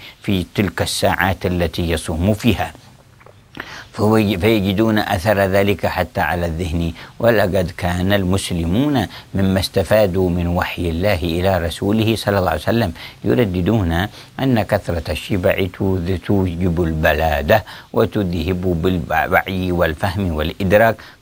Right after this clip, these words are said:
قبل أن يكتشف ذلك تجربة وقبل أن يحلل ذلك مادياً. كل ذلك لأنهم اتصلوا بعلم عظيم، علم الله الذي أحاط بكل شيء علما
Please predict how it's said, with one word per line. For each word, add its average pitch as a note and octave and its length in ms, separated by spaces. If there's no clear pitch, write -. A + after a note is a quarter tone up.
قبل A2 300
أن F#2 300
يكتشف F#2 540
ذلك F2 400
تجربة G2+ 1120
وقبل F#2 520
أن G2+ 260
يحلل F2 760
ذلك G#2 560
مادياً. F#2 1080
كل A2 300
ذلك G#2 440
لأنهم F#2+ 880
اتصلوا F#2 600
بعلم F2+ 1200
عظيم، F2 400
علم F#2 520
الله F#2 600
الذي F#2 720
أحاط B2 440
بكل G2 340
شيء E2 320
علما D2 340